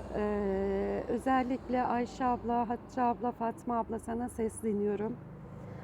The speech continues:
E, biliyorum komşularınıza gidip, e, çekirdek çitlemek istiyorsunuz. Ahmet amca sen de tavla oynamak istiyorsun biliyorum Mehmet amca. Şöyle söyleyeyim, e, bu cumartesi pazar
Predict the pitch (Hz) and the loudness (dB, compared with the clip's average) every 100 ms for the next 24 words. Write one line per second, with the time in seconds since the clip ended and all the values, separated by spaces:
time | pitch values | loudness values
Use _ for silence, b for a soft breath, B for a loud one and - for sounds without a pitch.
0 | B - 202 202 202 196 247 269 269 254 | B -2 2 4 4 4 4 4 6 4
1 | 269 262 254 - 254 254 262 262 254 247 | 4 4 2 2 4 6 6 4 2 2
2 | 240 254 - - 208 208 202 - - 254 | 2 0 0 0 2 2 2 -2 0 0
3 | 233 - - 208 220 202 208 - - 226 | 0 -2 -4 -2 2 2 0 -4 -6 0
4 | 196 - 196 202 240 - - - - - | 0 2 2 2 2 -6 -10 -10 -10 0
5 | 233 262 285 277 269 262 262 240 262 262 | 4 6 4 4 2 2 0 0 2 2
6 | 262 - 262 254 262 262 247 233 - 233 | 2 2 2 4 2 4 2 2 0 -4
7 | - 226 202 240 233 226 254 233 220 220 | -2 -2 0 0 0 2 2 2 2 2
8 | 226 226 214 226 208 196 208 220 - - | 0 0 0 0 0 0 -2 -4 -6 -20
9 | - - - - - - - - - - | -20 -20 -20 -20 -20 -20 -20 -20 -20 -20
10 | - - B B B - 269 277 277 254 | -20 -20 B B B -6 2 4 2 0
11 | 254 226 208 220 233 - - 202 208 202 | 0 2 2 2 0 -4 -10 -4 0 2
12 | 196 220 233 285 277 262 269 254 - - | 2 0 0 2 4 2 -2 -6 -4 -2
13 | 247 233 240 247 | -2 0 2 2